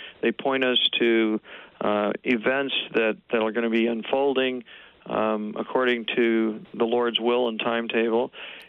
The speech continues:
And so, you know, he asks the question, you know, "What are these, my Lord?"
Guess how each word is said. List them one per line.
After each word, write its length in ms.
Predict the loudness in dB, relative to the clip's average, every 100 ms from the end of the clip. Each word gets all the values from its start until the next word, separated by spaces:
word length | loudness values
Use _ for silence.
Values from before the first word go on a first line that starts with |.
| -4
And 320 | 0 0 0 0 0
so, 360 | 2 2 -2 -8 -18 -4
you 80 | 0
know, 60 |
he 160 | 2 2
asks 260 | 2 0 0 0
the 120 | -2
question, 720 | 0 0 0 0 -2 -4 -4
you 140 | 0 2
know, 340 | 2 0 -4 -4
"What 260 | 0 2 2
are 100 | 0
these, 300 | 0 0 0
my 140 | -2
Lord?" 360 | 0 0 0